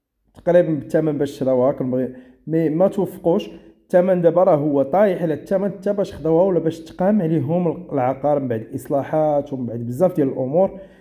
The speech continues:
دابا حاطين الثمن هو بخمسة، ب-، بسبعة وخمسين مليون. كتواجد بالضبط، الناس اللي بغاو يعرفوا بالضبط الموقع، هو في لافيني ديال السعدين، شارع السعدين، ومن لا يعرف الشارع ديال السعدين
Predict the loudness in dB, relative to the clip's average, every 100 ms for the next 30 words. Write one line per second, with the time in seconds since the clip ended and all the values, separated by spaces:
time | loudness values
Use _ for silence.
0 | _ -10 -8 -8 -6 -8 -6 -8 -4 -6
1 | -6 -6 0 2 0 -2 -14 _ -14 -8
2 | -8 -2 -2 -2 -6 -10 -2 2 2 -2
3 | -4 0 0 -2 -6 -4 -6 -2 -2 -2
4 | -4 0 0 0 -4 -14 -18 -20 -18 -14
5 | -10 -10 -12 -18 -18 -18 -14 -10 -10 -10
6 | -12 -16 0 0 2 2 2 0 -8 -2
7 | 0 0 -2 -2 -2 -2 2 2 2 -2
8 | -6 -6 -6 -4 -4 -4 -2 -2 0 -2
9 | -2 -2 -4 -2 -2 -2 -4 -4 -8 -8
10 | -10 0 2 4 2 -4 -8 -6 -2 0
11 | 0 0 0 0 -2 -4 -8 -8 -6 -6
12 | -8 -10 -14 -10 -4 -4